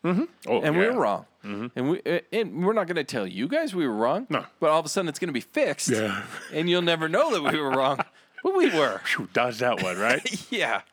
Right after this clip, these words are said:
Speaker 1: But yeah, just, just all the shit. And to echo what Wood said, you know, um, getting to know you and
Speaker 2: Mm-hmm.
Speaker 1: y-, your family. I've met your brother, met your sister, your parents.
Speaker 2: Yeah.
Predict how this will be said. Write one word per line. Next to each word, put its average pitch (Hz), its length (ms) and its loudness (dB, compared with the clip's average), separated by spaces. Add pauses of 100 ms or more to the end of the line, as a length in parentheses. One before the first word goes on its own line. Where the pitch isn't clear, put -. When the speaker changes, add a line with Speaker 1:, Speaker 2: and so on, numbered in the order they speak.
(140)
Speaker 1:
But - 200 -2
yeah, 208 200 0
just, 254 280 -2
just 277 200 0
all 226 220 4
the 208 80 2
shit. - 220 -2
And 180 160 2
to 160 260 -2
echo 196 220 2
what 180 160 2
Wood 170 220 0
said, 170 300 0
you 165 60 2
know, 151 220 2
um, 127 280 0 (460)
getting 196 240 2
to 170 80 2
know 151 300 4
you 175 440 2
and 120 280 0
Speaker 2:
Mm-hmm. 101 100 -6
Speaker 1:
y-, 107 120 -6
your 123 100 0
family. 160 280 0
I've 110 160 -2
met 113 200 -2
your 107 100 -6
brother, 135 600 2
met 107 160 -4
your - 80 -18
sister, 143 380 -2
your 123 200 -2
parents. 135 680 0 (220)
Speaker 2:
Yeah. 147 200 0